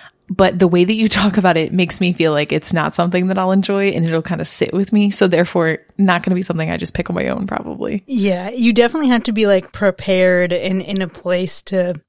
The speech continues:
Speaker 2: like, if you're someone who could easily binge watch a lot of true crime,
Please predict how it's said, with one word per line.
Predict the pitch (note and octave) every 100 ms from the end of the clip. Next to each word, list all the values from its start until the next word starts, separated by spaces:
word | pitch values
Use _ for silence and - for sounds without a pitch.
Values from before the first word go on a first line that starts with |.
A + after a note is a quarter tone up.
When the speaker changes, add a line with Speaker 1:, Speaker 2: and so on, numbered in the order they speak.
| _
Speaker 2:
like, | G#3+ F#3+ - - - -
if | A3 G3+
you're | G3+ A3
someone | - G#3+ G#3 G#3
who | G3 G3+ F#3+
could | F#3+ G3+ F#3 F3
easily | - G3+ F#3 G3 G3
binge | E3 F3+ F3+
watch | G3 F#3 F#3 -
a | G3
lot | F#3+ F#3 F3+
of | F3+ F3+ E3 -
true | - G#3
crime, | G3+ - F#3+ F#3 F#3+ G3 G3+